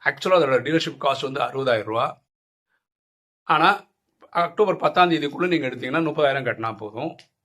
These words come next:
ஓகேவா? So இதுல வந்து ஒரு, ஒரு தடவை இப்ப நீங்க சொல்லி உங்க ஏரியால ஒருத்தர் வந்து, அஹ், த்ரீ கேவி, த்ரீ கிலோவாட் போட்டாருன்னு வச்சுக்கோங்களேன், உங்களுக்கு வந்து ஒரு பதினொன்னாயிரம் ரூபா கமிஷன் வரும். அதாவது அந்த ஒர்க்குக்கான இது.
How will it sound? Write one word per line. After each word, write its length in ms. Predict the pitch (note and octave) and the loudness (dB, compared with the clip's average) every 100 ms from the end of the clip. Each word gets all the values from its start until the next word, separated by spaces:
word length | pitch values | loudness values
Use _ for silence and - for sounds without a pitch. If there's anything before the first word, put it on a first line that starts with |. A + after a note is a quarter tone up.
| _ | _
ஓகேவா? 360 | B2+ A#2 G#2+ G#2+ A#2 _ _ _ _ _ | -18 -16 -12 -12 -12 _ _ _ _ _
So 440 | - F3 C#3 C3 | 2 4 4 4
இதுல 200 | E3 F3+ | 2 2
வந்து 320 | F3+ G#3+ E3+ | 4 4 6
ஒரு, 160 | D3+ G#3 | 4 6
ஒரு 160 | G#3 F3 | 4 4
தடவை 260 | F3 F3+ F3+ - _ | 2 0 -4 -10 _
இப்ப 120 | _ D#3+ | _ -2
நீங்க 200 | D#3 D3 | 0 2
சொல்லி 280 | D3 D3+ | 0 2
உங்க 180 | D#3+ C#3 | 2 2
ஏரியால 280 | C3+ C#3 C#3 | 0 0 0
ஒருத்தர் 220 | B2 B2 | -2 -2
வந்து, 120 | B2 C3+ | -4 -4
அஹ், 640 | A#2+ B2+ B2 A#2+ - C3+ - | -4 -6 -6 -8 -10 -18 -8
த்ரீ 140 | D3 | -6
கேவி, 300 | C#3 B2 B2 B2 C3 - - | -4 -4 -4 -6 -6 -10 -20
த்ரீ 160 | - D3+ | -2 0
கிலோவாட் 400 | C#3 B2+ A#2+ A2+ | 4 6 6 4
போட்டாருன்னு 360 | C3+ B2 B2 B2 | -2 0 0 0
வச்சுக்கோங்களேன், 500 | A2+ G2+ G2+ A2+ A2+ - _ _ _ - _ _ | -4 -8 -4 -2 -2 -6 _ _ _ -20 _ _
உங்களுக்கு 260 | C#3+ C#3+ | 0 2
வந்து 120 | D3+ F3 | 2 0
ஒரு 80 | |
பதினொன்னாயிரம் 520 | - C#3+ D3 C3+ A#2 A#2+ | 2 0 2 2 0 0
ரூபா 80 | |
கமிஷன் 360 | D#3 B2 A#2 A2+ | -2 -4 -4 -4
வரும். 220 | G2 - _ _ | -8 -10 _ _
அதாவது 280 | - G#2+ D#3 | -12 -10 -8
அந்த 140 | G3 F3 | -8 -2
ஒர்க்குக்கான 760 | D3 - D#3+ B2+ C3 C#3+ B2 | 0 0 -2 0 0 -2 -6
இது. 160 | A#2+ | -10